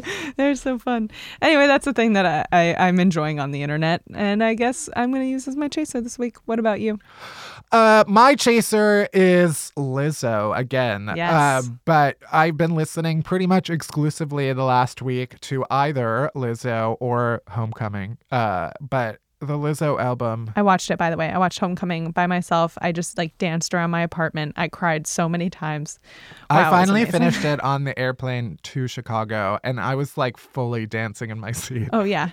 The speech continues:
Speaker 1: No, it's so fun to, I, like, wanna have a party where we just, like, have that on and we're just dancing. Anyway.
Speaker 2: Yes. I also, yeah, fully wanna learn the choreography.
Speaker 1: Oh, yeah.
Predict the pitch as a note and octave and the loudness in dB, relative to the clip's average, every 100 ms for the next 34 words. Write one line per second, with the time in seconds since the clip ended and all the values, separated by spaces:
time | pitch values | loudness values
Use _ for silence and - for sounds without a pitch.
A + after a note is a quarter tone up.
0 | - G3 E3+ G3+ F#3 - - F#3 - F#3 | -2 0 0 -2 -4 -2 0 0 0 -2
1 | F3 E3+ - F3+ G3+ G3+ A3 A3+ G#3+ G#3+ | -2 -6 -10 -6 0 2 2 2 2 2
2 | G#3 F3+ - F#3+ F#3+ E3 E3+ D#3 D#3+ E3 | 0 -2 0 0 2 0 -2 -2 -4 -4
3 | F3+ E3+ D#3+ D#3 D#3+ D#3 D#3 D#3+ C#3 C#3+ | -6 -6 -4 -2 -2 0 0 0 -2 -4
4 | D3 C#3+ D3 D#3 - D3 D3+ E3 - G#3 | -4 -4 -4 -6 -6 -6 -6 -8 -2 0
5 | D#3 - _ C3 D#3 A2+ A2+ - - C#3+ | 0 -6 _ 0 2 2 -4 -12 0 2
6 | E3 - D3+ D#3+ E3 D3 C3+ A#2+ - C3+ | 4 2 2 2 0 0 0 0 -2 -2
7 | B2+ B2 A#2+ A#2+ - A#2+ A2+ A#2 - A2+ | 0 0 -2 -2 -4 -4 -6 -8 -8 -6
8 | G#2+ A2+ A2 - F2 F3 F3 D3 | -4 -4 -6 -8 -6 -4 -2 -4